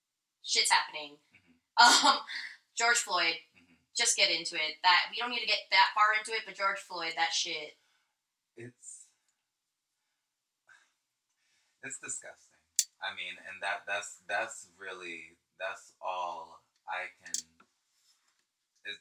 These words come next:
Speaker 2: to, to,
Speaker 1: Just
Speaker 2: to make it short, it's
Speaker 1: just say his
Speaker 2: disgusting.
Speaker 1: name.
Speaker 2: And, yeah, George Floyd, like, I mean, it was, it was horrible. I mean, and it was just, and to witness it, the fact that the entire thing was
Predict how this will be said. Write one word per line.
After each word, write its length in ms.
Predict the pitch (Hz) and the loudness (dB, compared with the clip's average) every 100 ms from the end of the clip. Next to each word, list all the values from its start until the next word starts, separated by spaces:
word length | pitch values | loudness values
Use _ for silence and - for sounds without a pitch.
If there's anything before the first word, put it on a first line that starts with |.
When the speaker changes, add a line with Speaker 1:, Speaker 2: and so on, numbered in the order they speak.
| - | -6
Speaker 2:
to, 420 | 120 - - - | -6 -6 -8 -6
to, 120 | - - | -6 -2
Speaker 1:
Just 440 | 320 330 - - | 6 8 10 6
Speaker 2:
to 120 | - 277 | 0 2
make 200 | - - | 2 2
it 140 | - | -2
short, 420 | - 110 98 - - | 0 0 -4 -8 -8
it's 140 | 208 | 0
Speaker 1:
just 160 | 262 - | 4 8
say 80 | |
his 180 | 220 - | 8 6
Speaker 2:
disgusting. 200 | - - | 2 -4
Speaker 1:
name. 100 | - - - - _ - | -6 -12 -20 -20 _ -10
Speaker 2:
And, 240 | 110 110 113 _ _ | -8 -8 -18 _ _
yeah, 160 | 180 127 - | -8 -8 -8
George 180 | 139 135 | -12 -12
Floyd, 300 | 160 151 127 | -8 0 0
like, 200 | 135 135 | 0 -4
I 60 | |
mean, 220 | 131 123 123 | -4 -6 -6
it 80 | |
was, 380 | 127 123 - - - | -8 -8 -10 -16 -14
it 140 | 120 | -12
was 440 | 117 107 - - - _ _ _ _ _ _ _ _ - _ _ - _ _ _ - | -10 -12 -12 -16 -20 _ _ _ _ _ _ _ _ -20 _ _ -20 _ _ _ 0
horrible. 500 | 415 - - - _ _ _ _ 104 | 2 2 -4 -16 _ _ _ _ -14
I 100 | 101 | -10
mean, 300 | 101 104 101 113 | -10 -10 -12 -6
and 300 | 110 107 110 | -4 -4 -8
it 60 | |
was 220 | 110 113 - | -12 -12 -10
just, 340 | 117 - - _ _ _ _ - | -12 -12 -18 _ _ _ _ -4
and 180 | 123 123 | -2 0
to 100 | 117 | -2
witness 440 | 104 95 - - | -4 -8 -10 -16
it, 120 | 87 - | -16 -20
the 80 | - | -8
fact 300 | 113 107 - | -4 -4 -4
that 180 | 95 - | -10 -10
the 140 | 95 90 | -14 -16
entire 560 | 85 110 107 98 92 - 107 | -8 -2 -2 -2 -10 -14 -8
thing 320 | 98 - - _ _ | -8 -8 -14 _ _
was 320 | 92 85 78 | -12 -12 -12